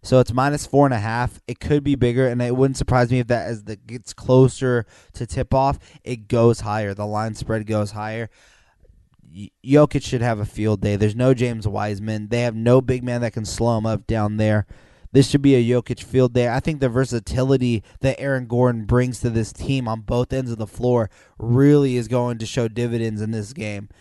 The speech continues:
I mean, Draymond's gonna have to be guarded by a Porter Junior, a Aaron Gordon, and Paul Millsap. I mean, that three-headed monster just on Draymond Green alone is gonna be scary. Then you got, you know,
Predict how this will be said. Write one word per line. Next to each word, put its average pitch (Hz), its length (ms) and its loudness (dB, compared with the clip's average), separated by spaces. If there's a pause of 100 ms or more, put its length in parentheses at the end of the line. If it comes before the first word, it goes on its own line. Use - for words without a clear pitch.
(180)
I 117 80 -8
mean, 127 180 -4
Draymond's 127 520 -2
gonna 123 200 -4
have 110 260 -8
to 123 80 -8
be 113 120 -8
guarded 117 340 -2
by 110 180 -6
a 101 220 -10 (320)
Porter 127 460 2
Junior, 110 640 -8
a 104 560 -8 (180)
Aaron 131 340 0
Gordon, 120 460 -4
and 104 140 -12
Paul 127 260 -2
Millsap. 117 440 -4
I 107 40 -4
mean, 110 200 -8
that 139 180 -2
three-headed 123 460 -4
monster 113 420 -8
just 107 180 -12
on 110 140 -6
Draymond 117 460 -4
Green 117 180 -4
alone 110 420 0
is 104 100 -2
gonna 113 160 -4
be 104 100 -6
scary. 113 520 -4 (300)
Then 131 140 2
you 127 100 2
got, 123 300 4 (500)
you 131 120 -10
know, 127 220 -6